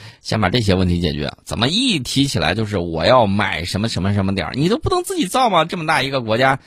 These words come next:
好意思吗？一弄都是我买买买，我买了这，我买了那，可厉害了。那英萨斯步枪为什么放弃了？为什么又买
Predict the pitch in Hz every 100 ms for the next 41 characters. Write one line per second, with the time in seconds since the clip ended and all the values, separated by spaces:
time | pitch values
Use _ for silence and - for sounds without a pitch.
0 | - - - 143 95 110 180 127 - 180
1 | 143 101 90 92 123 170 147 143 127 98
2 | 110 131 127 151 156 85 85 107 127 143
3 | 113 147 165 117 127 113 113 139 110 -
4 | 110 113 175 156 95 67 - - - -
5 | _ - 120 123 113 127 147 127 113 127
6 | 113 113 113 117 101 90 98 - 95 87
7 | 95 80 80 - - 135 117 104 110 110
8 | 101 82 80 78